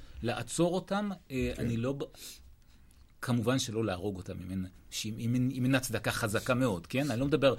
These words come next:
Speaker 1: אם באמת מישהו מאיים על חייל לפגוע בו או להרוג אותו, חייל יכול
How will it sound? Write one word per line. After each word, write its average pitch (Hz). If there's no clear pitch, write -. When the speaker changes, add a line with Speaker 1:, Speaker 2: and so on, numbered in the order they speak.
Speaker 1:
אם 139
באמת 143
מישהו 151
מאיים 131
על 120
חייל 110
לפגוע 113
בו 113
או 107
להרוג 104
אותו, 156
חייל 120
יכול 120